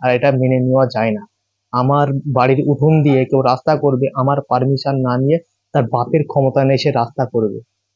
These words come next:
আর এই তৃণমূলের মেম্বার আবুল কালাম গাজী কিভাবে রাস্তা করতে পারে? দর্শক,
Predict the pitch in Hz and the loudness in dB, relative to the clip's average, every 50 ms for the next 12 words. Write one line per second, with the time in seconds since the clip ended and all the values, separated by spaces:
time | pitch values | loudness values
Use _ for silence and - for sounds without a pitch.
0 | - 123 123 131 131 - 143 127 127 123 123 127 131 131 123 120 120 120 127 127 | -4 -2 0 0 0 0 0 0 0 0 0 2 2 0 0 0 0 0 0 0
1 | 127 113 107 107 135 143 - _ _ _ _ _ _ _ _ _ _ _ _ _ | 0 0 -2 -2 -4 -8 -14 _ _ _ _ _ _ _ _ _ _ _ _ _
2 | - 127 131 135 143 139 135 - 131 127 131 127 127 123 131 123 - - 120 120 | -4 0 2 2 2 2 0 0 0 0 0 0 0 0 0 -2 -2 -4 -6 -8
3 | - - 160 160 139 139 143 139 151 151 139 127 113 - - 135 127 - 117 - | -4 0 0 2 2 2 2 2 2 2 0 0 -2 -4 -4 -6 -6 -6 -8 -10
4 | - 127 - - 110 107 107 104 101 _ _ _ _ _ _ _ _ _ _ _ | -12 -10 -8 -6 -6 -6 -6 -8 -16 _ _ _ _ _ _ _ _ _ _ _
5 | _ - 139 143 - - 139 | _ -2 -2 -2 0 -2 -4